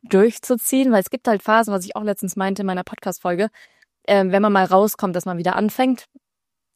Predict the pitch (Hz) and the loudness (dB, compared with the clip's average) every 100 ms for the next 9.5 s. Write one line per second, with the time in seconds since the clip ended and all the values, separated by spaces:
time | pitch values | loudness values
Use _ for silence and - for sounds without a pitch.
0 | _ - 196 202 190 202 220 208 196 - | _ 0 0 0 0 2 2 0 -2 -4
1 | 202 202 190 185 233 - 196 190 196 180 | -2 0 0 0 -2 0 0 0 -2 -2
2 | 175 196 202 - - - _ _ 196 190 | -2 -2 -4 -6 -18 -20 _ _ 0 2
3 | 185 - _ _ _ _ _ _ 180 233 | 0 -4 _ _ _ _ _ _ -2 -2
4 | 226 202 208 - - 196 - 202 - 190 | 0 -2 -2 -4 -4 -4 -2 -4 -2 0
5 | 190 180 175 - 185 175 180 - - 170 | 0 0 -4 -2 -2 0 -2 -2 -8 -6
6 | 170 170 165 - _ _ - 220 226 - | -4 -6 -8 -14 _ _ -2 0 0 -2
7 | 240 311 254 208 190 - 180 190 196 190 | -2 0 2 0 0 -2 0 2 0 -2
8 | 170 214 233 185 170 - 208 196 185 - | -2 0 0 -2 -4 0 0 0 -2 -2
9 | 185 - - 214 | -4 -4 0 -2